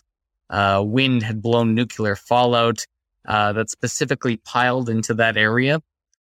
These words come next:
So, uh, a lot of people in that area, Saint George, Utah, uh, a little bit of Nevada, uh,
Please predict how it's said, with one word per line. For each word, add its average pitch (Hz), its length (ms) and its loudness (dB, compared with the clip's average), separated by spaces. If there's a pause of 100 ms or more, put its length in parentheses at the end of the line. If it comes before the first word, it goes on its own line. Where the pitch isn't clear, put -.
(420)
So, 113 840 2 (160)
uh, 104 500 0 (180)
a 123 40 -2
lot 127 200 0
of 123 140 -4
people 123 380 0 (340)
in 175 160 4
that 131 220 4
area, 113 340 4
Saint 120 260 0
George, 113 300 0
Utah, 110 600 0
uh, 104 440 2
a 104 60 0
little 120 220 -2
bit 113 140 0
of 113 120 0
Nevada, 113 720 0 (100)
uh, 110 200 -8